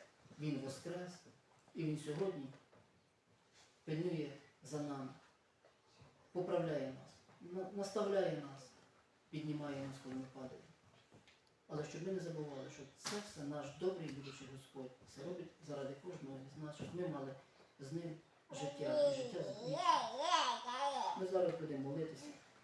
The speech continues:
славити нашого Бога, прославляти Його і дякувати Йому. Безмежно дякувати. Порой, знаєте, не знаходиться слів, якими хотілося б виразити подяку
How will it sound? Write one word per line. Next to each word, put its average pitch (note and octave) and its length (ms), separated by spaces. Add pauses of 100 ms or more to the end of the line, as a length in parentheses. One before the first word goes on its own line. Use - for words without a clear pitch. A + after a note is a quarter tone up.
(760)
славити - 340
нашого - 340 (100)
Бога, B2 320 (440)
прославляти E3+ 580
Його C3 140 (460)
і D#3+ 80
дякувати D3 600
Йому. - 120 (520)
Безмежно E3 540
дякувати. C3 340
Порой, B3+ 260
знаєте, A3 300
не G3 100
знаходиться F#3+ 500
слів, G#3 320 (220)
якими E3+ 380 (100)
хотілося F#3 440
б D#3+ 80
виразити F3+ 400
подяку D3+ 460